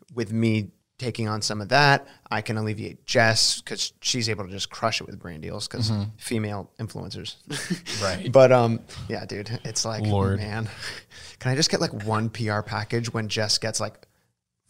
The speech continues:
Speaker 1: forty thousand sent to
Speaker 2: Yeah,
Speaker 1: her?
Speaker 2: I don't even care if you send me the wrong size. I do,
Speaker 1: <laughs> I
Speaker 2: I
Speaker 1: just want my, a package with my name on
Speaker 2: Yeah,
Speaker 1: it.
Speaker 2: every,
Speaker 1: <laughs>
Speaker 2: dude, if, oh my gosh, don't get me started.
Speaker 1: Uh,
Speaker 2: Tori and I have been
Speaker 1: anyway.
Speaker 2: getting letters.
Speaker 1: Oh my gosh. Oh, and they're all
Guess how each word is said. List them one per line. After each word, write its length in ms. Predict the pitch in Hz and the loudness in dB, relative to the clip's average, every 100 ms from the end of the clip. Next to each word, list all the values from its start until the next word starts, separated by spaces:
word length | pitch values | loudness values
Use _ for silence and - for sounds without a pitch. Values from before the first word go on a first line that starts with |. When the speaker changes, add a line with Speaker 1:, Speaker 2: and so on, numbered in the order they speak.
| - - | -16 0
Speaker 1:
forty 280 | 117 110 113 | 4 4 4
thousand 640 | - 123 104 117 110 113 | 4 4 6 2 2 2
sent 200 | - 123 | 2 2
to 80 | 113 | 2
Speaker 2:
Yeah, 40 | 117 | 2
Speaker 1:
her? 120 | 131 | 4
Speaker 2:
I 80 | 123 | 6
don't 140 | 185 | 8
even 180 | 196 160 | 8 6
care 180 | 151 143 | 8 4
if 100 | 135 | 6
you 80 | 127 | 4
send 240 | - 135 | 6 6
me 80 | 143 | 8
the 120 | 127 | 8
wrong 260 | 117 113 107 | 8 8 8
size. 540 | 123 143 117 - - | 6 6 4 0 4
I 60 | - | 10
do, 180 | 453 339 | 12 12
Speaker 1:
<laughs> 40 | - | 10
I 80 | |
Speaker 2:
I 40 | - | 8
Speaker 1:
just 200 | 247 240 | 8 6
want 340 | 180 170 190 | 8 8 10
my, 140 | 180 170 | 8 8
a 80 | 185 | 8
package 380 | 170 165 175 | 8 6 6
with 100 | 160 156 | 6 6
my 100 | 135 | 6
name 240 | 131 175 | 6 6
on 80 | 135 | 8
Speaker 2:
Yeah, 220 | 160 101 | 10 10
Speaker 1:
it. 80 | - | 8
Speaker 2:
every, 220 | 143 160 - 466 | 8 8 8 2
Speaker 1:
<laughs> 120 | - | 6
Speaker 2:
dude, 200 | 156 131 | 6 10
if, 220 | 226 226 233 220 - 190 - 160 - - | 10 10 10 10 8 4 2 -4 -6 -2
oh 120 | 127 | 2
my 160 | 117 101 | 2 2
gosh, 360 | 98 101 101 - | -2 -2 0 2
don't 120 | 123 | 2
get 100 | 113 | 2
me 80 | 104 | 0
started. 540 | 98 - 110 107 110 104 403 359 294 269 233 | -2 -4 -6 -4 -4 0 4 6 4 -2 -6
Speaker 1:
Uh, 280 | - 170 156 | 2 8 10
Speaker 2:
Tori 180 | 139 127 | 10 10
and 100 | 135 | 10
I 20 | |
have 100 | - | 12
been 80 | 123 | 12
Speaker 1:
anyway. 160 | 120 120 | 12 12
Speaker 2:
getting 60 | 107 | 10
letters. 540 | 107 117 123 127 - | 8 6 4 2 2
Speaker 1:
Oh 240 | 127 123 117 | 6 6 6
my 220 | 110 110 | 4 -4
gosh. 400 | 110 104 117 113 | -6 -6 -4 -2
Oh, 140 | - 113 | 4 4
and 100 | 110 | 4
they're 100 | - | 0
all 340 | 110 110 - | 0 0 -2